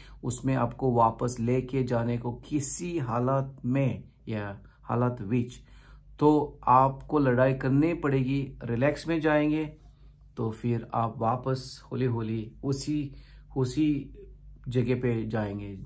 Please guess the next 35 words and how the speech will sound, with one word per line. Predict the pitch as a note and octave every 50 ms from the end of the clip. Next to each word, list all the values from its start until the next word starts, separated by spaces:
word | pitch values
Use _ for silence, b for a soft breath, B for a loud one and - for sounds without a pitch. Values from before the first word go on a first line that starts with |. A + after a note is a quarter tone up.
| - - -
जिससे | A2 A#2+ A#2+ A#2+ - - - - - B2 B2
आपको | A#2+ A2+ G#2+ - - A#2
छुटकारा | G#2 - - G#2 - A2+ A2 G#2+ G2+
मिला | G2+ G2+ G2 F#2+
है। | F#2 F#2 F#2 B B B B B B B B
So, | - -
वचन | B2 A#2 A2 G#2+ A2+ B2+ B2 B2 - D3
में | D3 D3 D3
रहने | C#3 C#3 C3+ C3 C3
का, | B2 B2+ C3
वचन | B2+ A#2+ A#2 A#2+ A#2 - B2+ B2+ A#2
डिक्लेयर | A#2+ A#2 A#2+ A#2 B2+ C3+ C3+
करने | C#3 - C3+ B2 B2 A#2+ A#2
का, | - B2 A#2+ A#2+ A#2+ - -
हालेलुया, | - - A2 A2+ A2+ A2+ A2 A2 A2+ A#2 A#2+ B2 A#2+ B B B B B B B B B -
वर्शिप | - B2 A#2+ - - - D3+ D3
में | C#3 C#3
रहने | C3+ B2+ B2+ B2 B2 A#2+
का, | A#2+ B2
प्रार्थना | A#2+ - - C3+ B2 A#2+ - - C3+ C3
में | B2+ B2
रहने | A#2+ A#2 A2+ A#2 A2+
का, | A#2 A#2
संगत | A#2 - - - B2 A#2 A#2 B2 B2+ B2+ -
में | C3 B2
रहने | A#2+ A#2 A2 A2+ A2+
का, | A2 A2
ये | A2 A2+ A#2+
हिस्से | A#2 A2 A#2 A#2+ A#2 - - - B2 A#2+ B2 B2 B B B B B B B B -
अभी | A#2+ A2 A2 B2
ज़रूरी | A#2 A2+ C3 B2 B2+ B2+ B2+ C3+ B2 B2
है | B2 B2 B2
आगे | - A#2+ A2+ G#2 G#2 A#2+
जाने | G#2+ G#2+ G#2 F#2+ F#2 F2+
को, | F2+ - -